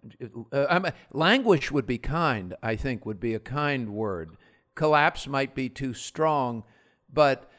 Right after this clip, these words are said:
uh, he was looking for a thirty percent corporate tax in the U S. That's gone away, and now we're talking about this fifteen percent minimum international tax.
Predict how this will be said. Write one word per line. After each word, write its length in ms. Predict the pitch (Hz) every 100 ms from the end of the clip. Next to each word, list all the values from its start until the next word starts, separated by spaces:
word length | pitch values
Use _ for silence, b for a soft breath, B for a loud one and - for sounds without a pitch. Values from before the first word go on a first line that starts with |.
| b -
uh, 280 | 135 135 139
he 140 | 143
was 220 | 160 156
looking 300 | 147 165 165
for 260 | 139 147 147
a 40 |
thirty 400 | 135 - 160 160
percent 460 | 156 151 - 156 135
corporate 480 | - 165 - 143 -
tax 340 | 151 147 -
in 80 | 143
the 120 | 135
U 220 | 135 135
S. 300 | 135 135 - - _ _ _ _ _ _ _
That's 380 | 131 135 - - - 123
gone 220 | - 131
away, 400 | 117 120 120 123
and 100 | 120
now 160 | 117 127
we're 140 | 123
talking 260 | 120 123 120
about 220 | 120 120
this 140 | 123
fifteen 440 | - 135 - 135 117
percent 420 | 120 - 127 113
minimum 380 | 127 123 123 120
international 680 | 113 120 120 123 123 127 117
tax. 320 | 127 120 113